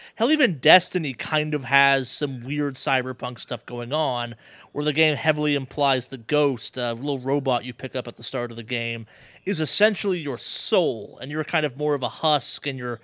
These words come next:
powered by the god power of a giant mechanical sphere. Hell, there's even a race in the game called the Fallen that worship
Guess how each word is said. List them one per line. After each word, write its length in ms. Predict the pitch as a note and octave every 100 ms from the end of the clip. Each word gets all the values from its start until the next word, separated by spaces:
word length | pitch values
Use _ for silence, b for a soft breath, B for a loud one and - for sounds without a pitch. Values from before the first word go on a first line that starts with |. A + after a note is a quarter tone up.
| b b b -
powered 560 | - E3+ E3+ E3 D3 C#3
by 280 | C#3+ C#3+
the 280 | C3+ C3 A#2+ - _ - C3 A#2+
god 400 | C3+ C3+ C3+ C3
power 320 | - C3+ C3+
of 60 | B2
a 60 |
giant 400 | A#2+ C#3+ B2+ C3
mechanical 500 | A#2+ - C3+ C3 -
sphere. 840 | - - - D3 C#3+ C#3 C3+ B2+ b b b b -
Hell, 220 | F3+ D#3+
there's 180 | D3 G3+
even 140 | E3
a 60 | C#3+
race 300 | C#3+ D#3 D3+
in 80 |
the 60 | D3
game 160 | C#3 C3
called 140 | C3
the 60 | B2+
Fallen 340 | - C3+ C#3
that 280 | B2 B2+ A#2
worship 560 | D3 D3+ - D3 B2+